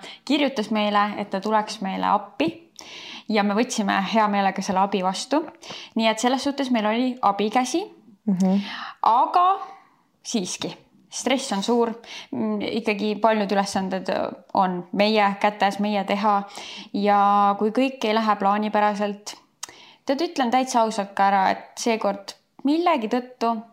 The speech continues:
Speaker 1: oli, äh, sponsoreid raskem leida.
Speaker 2: Ja ma ei saa sellest aru, sest et, äh, me kuuleme, et kuskile suvalistesse klassiõhtutesse annavad suured ettevõtted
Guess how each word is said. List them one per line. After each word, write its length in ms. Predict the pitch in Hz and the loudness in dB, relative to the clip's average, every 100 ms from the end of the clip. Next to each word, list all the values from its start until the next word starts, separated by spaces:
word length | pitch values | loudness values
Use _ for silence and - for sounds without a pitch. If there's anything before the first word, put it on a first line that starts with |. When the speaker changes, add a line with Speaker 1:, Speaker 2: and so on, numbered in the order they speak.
| _ _ 214 | _ _ -6
Speaker 1:
oli, 480 | 202 202 196 202 202 | -2 -2 -2 -2 0
äh, 300 | 190 190 196 | 0 0 -2
sponsoreid 680 | - 247 233 240 233 233 - _ - - - - - | 0 0 2 2 0 -2 -8 _ -20 -20 -20 -14 -2
raskem 360 | 208 - 202 | -2 0 -2
leida. 360 | 202 233 226 226 - - - | 0 0 2 0 -2 -12 0
Speaker 2:
Ja 80 | 226 | 4
ma 120 | 247 | 4
ei 60 | |
saa 200 | 254 339 247 | 4 2 4
sellest 300 | 202 196 - | 2 2 2
aru, 220 | 240 185 - - - - 202 | 4 4 0 -14 -16 -14 -2
sest 260 | 208 196 | -2 2
et, 240 | 208 208 - | 0 2 2
äh, 200 | 190 185 | 4 4
me 120 | 190 | 4
kuuleme, 400 | 196 247 202 180 | 4 4 4 2
et 100 | 175 | 2
kuskile 500 | - 220 - 170 175 | 0 0 0 2 2
suvalistesse 840 | 175 240 254 185 180 - 180 - | 2 2 4 2 0 -2 0 0
klassiõhtutesse 1000 | 180 226 - 202 220 - 165 - 170 - 175 | 2 0 2 2 2 0 -4 0 0 2 2
annavad 340 | 185 175 165 | 4 4 2
suured 360 | 170 220 196 170 | 2 2 4 2
ettevõtted 800 | 185 - 165 165 156 165 - | 0 0 0 0 0 0 -2